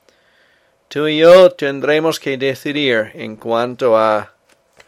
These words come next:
Jesús. Tendremos que tomar una decisión tarde o temprano, y tomar ninguna decisión, como alguna gente piensa,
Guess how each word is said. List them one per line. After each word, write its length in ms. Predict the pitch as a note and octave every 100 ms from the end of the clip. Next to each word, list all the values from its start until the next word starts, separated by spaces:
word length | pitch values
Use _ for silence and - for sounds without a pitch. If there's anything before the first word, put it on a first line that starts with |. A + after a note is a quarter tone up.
| _
Jesús. 480 | A#2 A2+ - A2 G#2+
Tendremos 720 | - C3+ B2+ B2+ D#3 E3 E3+
que 160 | - D3
tomar 640 | - D3 C#3+ D#3 F3 D3
una 280 | F3+ F#3+ G3
decisión 800 | F3+ E3+ F3 - E3+ D#3+ C3+ C3
tarde 400 | - E3+ F3+ F#3
o 80 | F3+
temprano, 680 | F#3 F3 E3+ F3 F3 D#3 C#3
y 80 |
tomar 420 | - D#3+ F3 F3 E3+
ninguna 460 | E3+ E3 F3 A3
decisión, 720 | G#3 E3+ D#3+ C3+ D3+ D3 D3 E3 - -
como 200 | - D#3
alguna 360 | C#3+ C3+ F3 G3
gente 320 | F3+ G3 G#3
piensa, 640 | G3+ E3+ D3+ C#3+ D#3 D#3